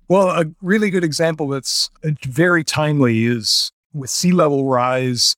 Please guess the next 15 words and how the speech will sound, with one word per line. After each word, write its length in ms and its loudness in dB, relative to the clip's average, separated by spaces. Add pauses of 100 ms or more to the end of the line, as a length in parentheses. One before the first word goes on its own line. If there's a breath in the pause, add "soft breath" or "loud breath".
storms 560 0
being 260 0
such 260 -2
a 40 -10
concern 800 -4 (340)
year 300 2
after 300 -2
year. 420 0 (160 soft breath)
The 140 -4
question 420 0
is, 160 0
do 140 -2
we 260 -4 (160)
armor 420 2
ourselves 880 -2